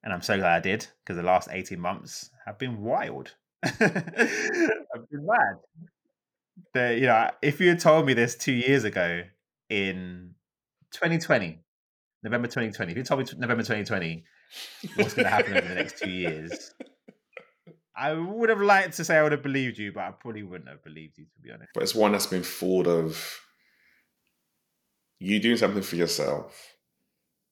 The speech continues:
Speaker 2: and then putting that time in work, and people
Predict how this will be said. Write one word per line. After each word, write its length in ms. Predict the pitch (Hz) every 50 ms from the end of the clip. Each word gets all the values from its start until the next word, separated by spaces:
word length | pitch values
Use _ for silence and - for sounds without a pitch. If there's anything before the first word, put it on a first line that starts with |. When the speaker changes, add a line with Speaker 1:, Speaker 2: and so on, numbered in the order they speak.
| _ _ _ _ -
Speaker 2:
and 160 | 85 87 82
then 380 | 82 82 80 80 78 78 78 73
putting 360 | - - 95 90 92 90 90
that 180 | 90 85 -
time 260 | - - 82 80 80 80
in 200 | 78 78 76 76
work, 420 | 78 73 76 71 - - - - _ _ _ -
and 240 | 82 80 78 73
people 720 | - 101 90 85 - - 85 85 82 82 78 76 78 73 -